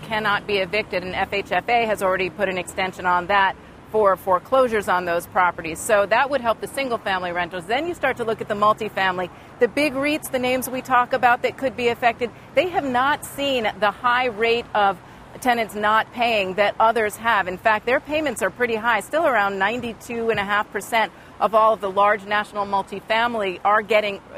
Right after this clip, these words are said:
that, they're paying rent. And that's not that much lower than a year ago. It's the sort of two to six unit smaller buildings where you have tenants there who are much more lower income. In fact, the lowest income of the renter scale,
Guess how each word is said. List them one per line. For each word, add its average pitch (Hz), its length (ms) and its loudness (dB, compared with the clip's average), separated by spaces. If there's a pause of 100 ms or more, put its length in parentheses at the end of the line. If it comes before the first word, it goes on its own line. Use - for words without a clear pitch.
(140)
that, 208 320 2
they're 202 140 2
paying 208 360 -4
rent. 196 380 -2 (300)
And 226 160 0
that's 254 180 0
not 220 300 0
that 226 160 4
much 196 180 -8
lower 202 280 2
than 180 180 -4
a 175 60 -4
year 240 260 0
ago. 208 340 2
It's 240 200 0
the 226 140 -2
sort 247 260 0
of 202 120 2 (120)
two 302 280 -4
to 254 140 2
six - 400 -4
unit 254 300 -2
smaller 226 420 0
buildings 202 480 -2 (300)
where 226 140 4
you 220 220 -2
have 226 240 0
tenants 254 340 -4
there 233 240 0
who 220 100 -2
are 196 140 2
much 202 320 -2
more 262 220 2
lower 233 260 2
income. 208 380 -4
In 196 80 -4
fact, 196 240 0
the 185 80 0
lowest 220 480 2
income 214 480 -6
of 190 160 0
the 196 100 -4
renter 190 300 -2
scale, 185 440 0